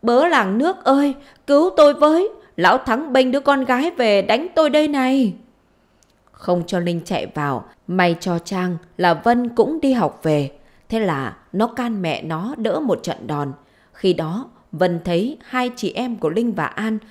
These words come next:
cứ thập thò ngoài cổng, lại nghe thấy tiếng cãi vã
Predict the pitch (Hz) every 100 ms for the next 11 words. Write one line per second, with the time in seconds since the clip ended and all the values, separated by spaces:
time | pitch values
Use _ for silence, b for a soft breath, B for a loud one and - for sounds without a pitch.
0 | B - 339 233 - 185 165 160 165 160
1 | 190 147 - B B - 185 175 240 247
2 | 226 233 247 214 247 254 226 233 -